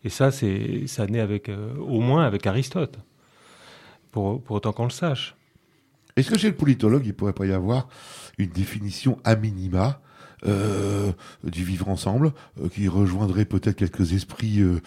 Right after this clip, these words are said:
Speaker 2: euh, au niveau de, de, de juristes ? Est-ce qu'on pourrait pas, euh, réduire le vivre ensemble à quelques règles simples,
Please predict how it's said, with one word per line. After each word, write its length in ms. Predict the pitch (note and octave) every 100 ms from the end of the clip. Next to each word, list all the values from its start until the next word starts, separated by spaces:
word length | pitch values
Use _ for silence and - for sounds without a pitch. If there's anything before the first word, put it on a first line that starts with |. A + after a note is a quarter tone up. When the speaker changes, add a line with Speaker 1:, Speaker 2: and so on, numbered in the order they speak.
| - - -
Speaker 2:
euh, 200 | E2+ F2
au 120 | E2+
niveau 260 | F#2+ E2+ F#2
de, 380 | F#2 F2 E2+ F2
de, 160 | F#2+
de 160 | F#2+ G2+
juristes ? 640 | F2 C3 A2 A#2+ - - - - - -
Est-ce 140 | G2+
qu'on 140 | B2
pourrait 300 | G2+ B2 G#2+
pas, 320 | G#2 C3+ D#3+ C#3 - - -
euh, 240 | G2 F#2+ G#2
réduire 760 | G#2 B2 D#3 A#2+ D3+ B2+ F2
le 80 | F#2
vivre 240 | F#2 G2+ F#2
ensemble 400 | - C#3+ F3+ C3+
à 20 |
quelques 340 | - A2+ A2+
règles 320 | A2 B2 A2
simples, 460 | F#2+ A2 A2+ C#3+ F3+